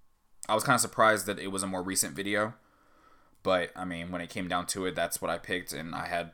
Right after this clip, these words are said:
quite a few reasons for doing so. And so, the follow-up for best video, um, kinda cheating a little bit. I mean, it's not cheating, but it's kind of not fair in a sense.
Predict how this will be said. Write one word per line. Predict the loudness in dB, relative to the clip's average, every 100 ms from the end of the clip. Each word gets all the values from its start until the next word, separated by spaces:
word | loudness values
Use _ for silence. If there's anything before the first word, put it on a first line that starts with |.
| -18
quite | -8 0 2
a |
few | 2 -2
reasons | -2 -2 -4
for | -6
doing | -4 -4
so. | 2 4 4 0 -20 -20 -20 -20 -20 _ -20 -20 -20 -20 -20 _ -2
And | 0 4
so, | 10 10 8 2 -12 -20 _ _ -20 -20 -14 -6
the |
follow-up | 6 10 12 12 10 6
for | 4
best | 4 4
video, | 0 0 4 4 2 -2 -18 -20 -4
um, | 2 4 4 0 -6 -14 -20 -20 -20 -20 -20 -20 -20 -20 -20 -20 -20 -20 -12 6
kinda | 8 8
cheating | 4 4 4
a |
little | 8 8
bit. | 8 6 4
I |
mean, | 0 2
it's | 6
not | 6 6
cheating, | 2 2 0 -4 -6 0
but | 2 2 0 -12 -20 -20 -8
it's | -6 -2
kind | 0 0
of | 0 2
not | 2 2 0
fair | 2 2
in | 0
a |
sense. | 0 0 0 -2